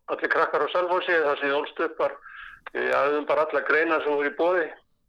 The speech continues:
og frjálsar voru þar meðal og, og, en fyrstu þjálfara, svona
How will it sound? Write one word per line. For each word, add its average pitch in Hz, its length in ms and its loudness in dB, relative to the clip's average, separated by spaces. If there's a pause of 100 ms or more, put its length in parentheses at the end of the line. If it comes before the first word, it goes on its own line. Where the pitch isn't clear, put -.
(720)
og 120 420 4
frjálsar 143 500 2
voru 131 140 2
þar 143 220 4
meðal 151 300 6
og, 131 260 4
og, 127 400 2 (500)
en 113 100 0
fyrstu - 520 0
þjálfara, 160 540 4 (1160)
svona 139 320 4